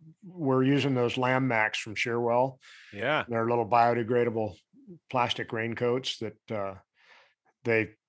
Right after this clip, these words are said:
Speaker 1: they've been great. We were down yesterday morning, it was twenty-four at the house. So it was probably twenty-five, twenty-six at the ranch.
Speaker 2: How many lambs do you think that saved for you?
Speaker 1: Uh, just in the last couple of days, I'll bet it saved us a half dozen.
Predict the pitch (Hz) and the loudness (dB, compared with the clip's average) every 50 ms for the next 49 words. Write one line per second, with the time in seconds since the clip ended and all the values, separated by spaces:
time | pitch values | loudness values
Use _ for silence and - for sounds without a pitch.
0 | _ _ _ - 113 110 90 107 110 107 101 101 104 104 98 95 - _ - 123 | _ _ _ 0 0 0 0 0 -2 0 0 2 2 2 2 0 -2 _ 0 4
1 | 127 135 139 139 123 139 131 131 131 127 127 127 123 123 127 135 135 131 - - | 6 6 6 6 6 6 6 6 8 8 6 6 6 6 6 6 6 6 4 2
2 | 147 135 127 120 120 120 120 120 117 110 101 - - - - - - 120 117 110 | 2 4 4 4 4 4 4 2 2 0 -4 -6 -8 -12 -8 -4 -2 -2 -2 -2
3 | 104 - - 120 117 113 110 107 104 - 101 95 110 110 104 104 104 101 - - | -4 -4 0 2 4 4 4 2 0 -2 -2 2 4 4 6 4 4 2 -2 -4
4 | - 107 104 - - - 104 101 107 104 98 98 95 - _ _ - - 110 107 | -6 -6 -8 -6 -2 0 0 0 0 -2 -4 -6 -6 -10 _ _ -10 -6 -4 -4
5 | 104 95 - 107 104 98 98 95 98 - 113 101 98 90 - - 107 98 - - | -4 -2 0 2 2 2 2 0 -2 -4 -6 -6 -4 -4 -2 -2 -2 -2 -4 -6
6 | - 110 - 101 95 95 95 98 98 95 98 107 - - - - _ _ _ _ | -6 -6 -6 -6 -6 -4 -2 -2 -2 -2 -2 -4 -6 -8 -8 -10 _ _ _ _
7 | - - - - - - - 131 147 156 160 151 135 127 127 135 139 135 123 110 | -20 -20 -20 -20 -18 -4 0 0 2 2 2 0 2 2 2 2 2 0 -2 -6
8 | 110 101 120 120 104 - 107 107 - - - 107 107 104 - - - 95 92 87 | -8 -6 -6 -4 -2 -2 -2 -2 -4 -4 -4 -4 -4 -4 -8 -10 -10 -8 -8 -8
9 | 82 82 _ _ _ _ _ _ _ _ _ _ _ _ _ _ _ _ _ _ | -10 -12 _ _ _ _ _ _ _ _ _ _ _ _ _ _ _ _ _ _
10 | _ _ _ - - - - - _ _ _ 165 170 170 165 156 156 143 170 170 | _ _ _ -16 -16 -16 -18 -20 _ _ _ 10 12 12 12 12 12 10 8 6
11 | - 190 170 160 151 151 151 151 143 - - 151 - 147 135 131 123 135 135 143 | 6 6 8 8 10 10 8 8 6 4 4 2 4 6 4 6 6 6 6 6
12 | 147 123 131 123 110 117 131 123 117 - - 123 120 120 110 117 110 - 113 107 | 6 6 4 4 4 4 2 2 2 2 0 2 0 0 0 -2 -4 -4 -4 -2
13 | 117 110 101 - - 101 95 95 92 104 110 104 | -2 -2 -2 -4 -4 -6 -6 -6 -6 -8 -10 -12